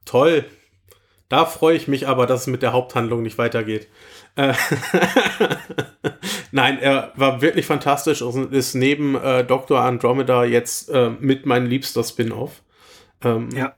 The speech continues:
Speaker 1: weil er sich mit einem Thema auseinandersetzt und in eine Zeit zurückführt, und zwar in den achtziger in Amerika,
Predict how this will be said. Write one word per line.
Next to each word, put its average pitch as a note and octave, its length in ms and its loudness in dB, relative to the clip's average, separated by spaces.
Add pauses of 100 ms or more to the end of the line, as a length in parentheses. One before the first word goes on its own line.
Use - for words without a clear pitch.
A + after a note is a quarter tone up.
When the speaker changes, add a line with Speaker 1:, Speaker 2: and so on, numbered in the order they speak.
(140)
Speaker 1:
weil B2 220 4
er C#3 380 4
sich C3+ 220 -4
mit C3+ 120 -2
einem B2 180 -2
Thema D#3+ 340 4
auseinandersetzt C#3+ 840 0
und B2 140 0
in A#2 100 -2
eine A2 200 -2
Zeit C3+ 420 0
zurückführt, D#3 720 0
und C3 100 0
zwar A#2+ 180 2
in A#2 80 -2
den A#2 240 -4
achtziger C3+ 680 0
in B2+ 100 -2
Amerika, D3+ 680 0